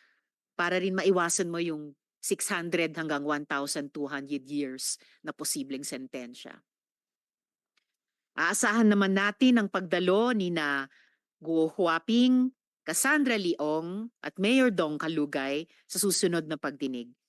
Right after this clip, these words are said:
In the meantime, mag-isip-isip na po kayo.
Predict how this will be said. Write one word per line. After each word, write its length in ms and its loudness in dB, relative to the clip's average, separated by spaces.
In 160 4
the 80 0
meantime, 800 4
mag-isip-isip 960 -8
na 80 -12
po 160 -8
kayo. 480 -8